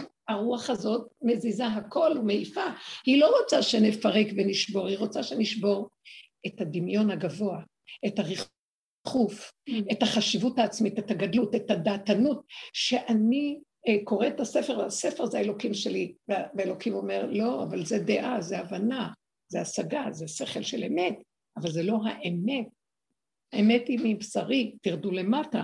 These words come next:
Speaker 2: האמת.
Speaker 1: שמה הגאולה, זה הלידה, זה תהליך אחר." אז אתה לא צריך עכשיו שיתחפך לך הביתה, צריך בינך לבין עצמך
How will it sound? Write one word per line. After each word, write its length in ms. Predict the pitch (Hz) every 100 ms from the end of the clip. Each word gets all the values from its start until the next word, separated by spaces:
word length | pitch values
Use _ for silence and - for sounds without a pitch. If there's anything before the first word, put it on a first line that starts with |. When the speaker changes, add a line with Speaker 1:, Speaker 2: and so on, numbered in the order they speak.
| -
Speaker 2:
האמת. 340 | 220 202 208
Speaker 1:
שמה 440 | 214 - 208 233 233
הגאולה, 520 | 202 254 277 320 -
זה 260 | 160 196 185
הלידה, 680 | 196 240 254 214 - 214 170 - _ -
זה 60 | 165 -
תהליך 400 | 170 180 220 -
אחר." 600 | - - 320 311 285 - - _ _ - - -
אז 120 | 214
אתה 180 | 208 220
לא 140 | 208
צריך 460 | 359 466 403 403 -
עכשיו 280 | 311 330 254
שיתחפך 880 | - 233 214 - - 202 - 220 202
לך 180 | 202 196
הביתה, 440 | 160 185 180 196
צריך 240 | - -
בינך 380 | 254 285 240 -
לבין 460 | 349 403 403 415 370
עצמך 380 | - 330 311